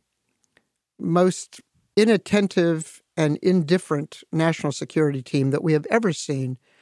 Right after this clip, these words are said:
in United States government for, for ages. I can't even think of a president.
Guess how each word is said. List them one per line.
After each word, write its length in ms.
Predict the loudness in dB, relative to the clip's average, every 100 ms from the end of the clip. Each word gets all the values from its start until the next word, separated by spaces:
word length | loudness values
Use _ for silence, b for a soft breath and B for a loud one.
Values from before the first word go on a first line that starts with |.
| _ -6
in 200 | -4 -2
United 440 | -2 0 0 -4
States 340 | -6 -6 -6 -4
government 440 | -4 -2 -4 -4
for, 260 | -6 -6 -6
for 180 | -12 -4
ages. 360 | -2 -2 -6 -12
I 80 |
can't 180 | -4 0
even 180 | 0 -2
think 300 | -4 -2 -2
of 80 | -4
a 80 | -6
president. 540 | -8 -8 -8 -10 -10